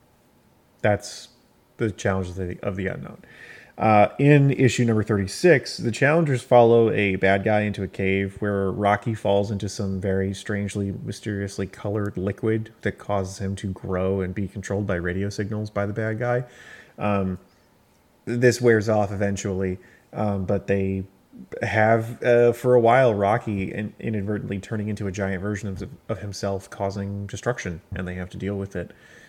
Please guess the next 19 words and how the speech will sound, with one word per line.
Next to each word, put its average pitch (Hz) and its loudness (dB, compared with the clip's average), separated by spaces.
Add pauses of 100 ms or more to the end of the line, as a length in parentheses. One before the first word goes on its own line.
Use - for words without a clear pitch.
(280)
Um, 98 2
second 117 0
story 104 -2
in 110 -4
this 110 -6
issue, 139 -2
the 131 -2
Challengers 143 -2
protect - -2
a 110 -2
movie 143 4
set - -2 (280)
and 101 2
a 95 0
movie 117 4
star 107 2
from - -8
being 107 2
sabotaged, 104 0